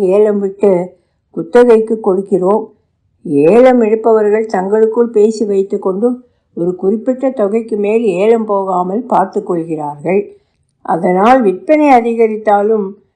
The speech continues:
நமக்கு குத்தகை தொகைக்கு மேல் வருமானம் உயராது. "கார்ட்டலைசேஷன்" என்றார் நிதி அமைச்சர். "எனக்கு தமிழில் சொன்னால் புரியாதா?" என்பதை போல அவரை பார்த்த வித்யா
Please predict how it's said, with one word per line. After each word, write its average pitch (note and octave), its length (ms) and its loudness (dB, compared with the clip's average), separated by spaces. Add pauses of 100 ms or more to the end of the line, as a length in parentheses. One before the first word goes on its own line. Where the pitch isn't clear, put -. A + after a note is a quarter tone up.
(160)
நமக்கு E3+ 520 -2
குத்தகை B3+ 540 -2
தொகைக்கு A3 440 -2
மேல் G#3+ 300 -2
வருமானம் G3+ 680 -4
உயராது. F3 720 0 (1500)
"கார்ட்டலைசேஷன்" F3+ 1200 -2 (480)
என்றார் C4+ 540 6
நிதி A3+ 260 2
அமைச்சர். F3+ 600 -2 (580)
"எனக்கு C4+ 360 -2
தமிழில் F4+ 420 4
சொன்னால் D4+ 600 0
புரியாதா?" C4+ 640 4
என்பதை G#3+ 360 -2
போல B3 340 2
அவரை F#3+ 280 0
பார்த்த A3+ 440 0
வித்யா F#3+ 420 0